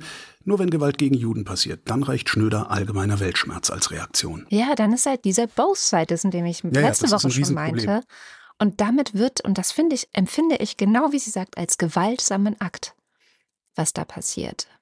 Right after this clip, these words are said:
Speaker 2: Ja, w-, äh, wunderbar. Und auch noch ein Feedback haben wir bekommen, das ich nicht, ähm, unterschlagen möchte. Und zwar von unserem Hörer Fabian zur letzten Folge, der einen sehr interessanten Vorschlag macht. Er schreibt, "Ich schlage vor, anstatt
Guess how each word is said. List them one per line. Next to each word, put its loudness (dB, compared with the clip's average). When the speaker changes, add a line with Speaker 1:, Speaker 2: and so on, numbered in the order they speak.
Speaker 2:
Ja, 2
w-, -8
äh, 2
wunderbar. 2
Und -2
auch 0
noch 0
ein 2
Feedback 0
haben 0
wir 0
bekommen, -2
das -4
ich -4
nicht, -4
ähm, -4
unterschlagen 0
möchte. 0
Und 4
zwar -2
von -4
unserem 0
Hörer -2
Fabian 0
zur 0
letzten 0
Folge, -2
der 2
einen 4
sehr 2
interessanten -2
Vorschlag -2
macht. -8
Er -2
schreibt, 0
"Ich 2
schlage 2
vor, 2
anstatt -2